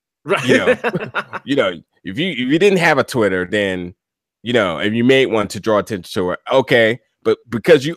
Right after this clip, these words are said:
Speaker 2: do have a real Twitter, you made a fake one trying to reach for this story, uh, to,
Speaker 1: Yeah.
Speaker 2: to get a response, just to delete it.
Speaker 1: Yeah,
Speaker 2: I
Speaker 1: the
Speaker 2: mean,
Speaker 1: only, the
Speaker 2: the
Speaker 1: only
Speaker 2: antics
Speaker 1: other s-,
Speaker 2: here. <laughs>
Speaker 1: yeah, the only other stuff this guy has up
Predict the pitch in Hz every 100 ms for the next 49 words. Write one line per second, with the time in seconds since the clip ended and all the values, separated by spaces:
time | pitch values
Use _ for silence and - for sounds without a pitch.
0 | - 120 202 247 160 135 110 113 104 -
1 | 117 120 196 165 - - - - 370 -
2 | 143 127 117 120 _ - - 165 - 139
3 | 98 220 220 - - - _ _ _ _
4 | 160 131 127 - 131 110 95 92 95 _
5 | _ _ _ _ 139 - 143 139 123 104
6 | 170 226 147 131 - 120 95 90 - -
7 | _ _ _ - 165 147 107 117 120 92
8 | 76 - _ _ _ - 185 147 139 120
9 | 226 254 233 - _ - 170 190 233 214
10 | 233 220 214 - 104 90 82 _ _ _
11 | - 170 170 156 143 139 196 240 247 214
12 | - - 185 - 170 139 160 160 143 151
13 | 147 135 - 143 143